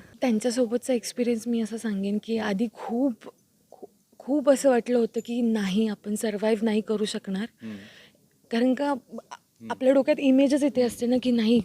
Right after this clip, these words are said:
Speaker 1: कसं
Speaker 2: हम्म.
Speaker 1: होणार, नाही होणार वगैरे वगैरे. पण ते मी तुम्हाला त्यांची खूप चांगली गोष्ट सांगेन, ते मित्र होऊ पाहतात तुमचे.
Speaker 2: हम्म. हम्म.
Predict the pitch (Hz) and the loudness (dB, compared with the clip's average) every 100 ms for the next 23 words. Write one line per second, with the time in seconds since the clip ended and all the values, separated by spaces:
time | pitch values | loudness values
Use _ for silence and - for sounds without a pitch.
0 | - 226 220 277 240 220 214 220 226 254 | -2 -4 4 4 6 2 -2 0 4 4
1 | 233 202 196 208 214 214 202 202 220 - | 4 0 -6 -8 -6 -6 -6 -8 -12 -18
2 | - - - 262 262 - 285 294 311 277 | -20 -20 -8 0 2 2 2 2 2 0
3 | 277 285 277 269 277 220 _ _ - 240 | 2 4 2 2 -4 -8 _ _ -8 -4
4 | 277 240 240 254 240 240 240 226 220 254 | -2 2 2 2 0 -2 -2 -2 0 0
5 | 247 - 269 262 247 226 202 - 190 - | 0 4 4 4 2 -2 -6 -10 -16 -14
6 | 196 110 107 98 - - 107 | -14 -12 -14 -16 -20 -20 -20